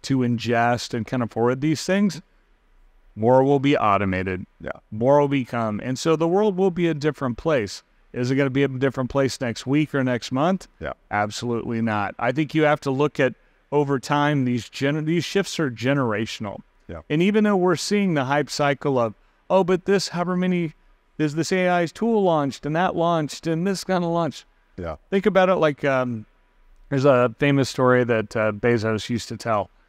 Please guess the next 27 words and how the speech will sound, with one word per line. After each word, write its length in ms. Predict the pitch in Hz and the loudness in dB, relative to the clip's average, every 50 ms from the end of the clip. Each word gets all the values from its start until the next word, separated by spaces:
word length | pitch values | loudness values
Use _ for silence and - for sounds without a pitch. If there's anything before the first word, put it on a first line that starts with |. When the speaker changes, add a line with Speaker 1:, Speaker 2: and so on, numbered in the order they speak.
| _ _ _ _ - | _ _ _ _ -2
Speaker 1:
that 180 | - 127 120 - | -2 -2 0 -2
the 100 | 135 127 | -4 -4
turn 220 | - - 175 185 190 | 0 2 2 2 2
of 60 | 175 | 2
the 100 | 160 131 | 0 -2
century 540 | - - 160 156 147 - - - 135 127 123 | -2 0 0 0 0 -2 -2 -2 -2 -2 -2
when 180 | 120 120 120 | -2 -2 -2
automobiles 720 | 123 139 151 147 135 123 127 127 123 131 135 131 131 - - | 0 0 0 0 0 -2 -2 -2 0 0 -2 -2 -2 -4 -4
were 100 | 117 104 | -4 -4
made, 320 | 101 107 104 98 95 98 - _ _ _ _ _ _ _ _ _ _ _ _ _ _ _ - | -4 -4 -6 -6 -8 -10 -16 _ _ _ _ _ _ _ _ _ _ _ _ _ _ _ 0
there 120 | 156 160 | 0 2
were 140 | 151 147 139 | 2 2 0
hundreds 560 | 127 117 151 196 202 190 160 160 135 120 98 113 | -2 -2 0 0 2 2 2 2 0 0 0 -4
and 180 | 113 113 113 | -4 -4 -4
hundreds, 480 | 107 135 175 190 180 147 131 117 107 113 | -2 0 0 2 2 2 2 0 0 -4
if 140 | 117 - - | -6 -4 -2
not 220 | 127 120 120 - | -2 -2 -2 0
thousands, 460 | - 147 156 165 160 135 - 127 113 110 | 0 2 2 2 2 0 -2 -6 -6 -2
of 60 | 120 | 0
automobile 520 | 135 147 143 135 131 127 123 135 135 123 | 0 2 2 0 0 0 0 0 0 0
makers. 500 | 107 107 107 98 - - - - - 104 | 0 -2 -4 -6 -8 -12 -16 -14 -16 -16
Speaker 2:
Mm-hmm. 160 | 90 95 107 113 - _ _ _ _ _ _ _ _ _ _ _ _ _ _ _ _ _ _ _ - | -14 -14 -14 -14 -14 _ _ _ _ _ _ _ _ _ _ _ _ _ _ _ _ _ _ _ -2
Speaker 1:
And 120 | 147 147 | 0 2
most 280 | 160 170 185 175 - 190 | 4 4 2 2 2 0
of 60 | 180 | 0
them 180 | 170 165 156 | 0 0 0
failed. 360 | 135 175 170 165 113 98 - | 2 2 2 2 2 -2 -6